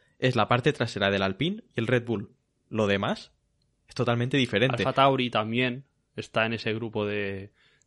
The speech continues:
Speaker 2: de equipos, que también pontones muy reducidos,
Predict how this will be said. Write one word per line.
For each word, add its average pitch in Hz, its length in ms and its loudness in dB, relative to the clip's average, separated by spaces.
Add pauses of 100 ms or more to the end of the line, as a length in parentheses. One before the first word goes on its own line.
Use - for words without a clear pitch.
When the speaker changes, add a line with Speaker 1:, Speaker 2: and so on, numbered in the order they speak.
Speaker 2:
de 110 140 -4
equipos, 139 560 -4
que 107 180 -6
también 107 480 -4
pontones 113 500 -2
muy 110 160 -2
reducidos, 107 960 -2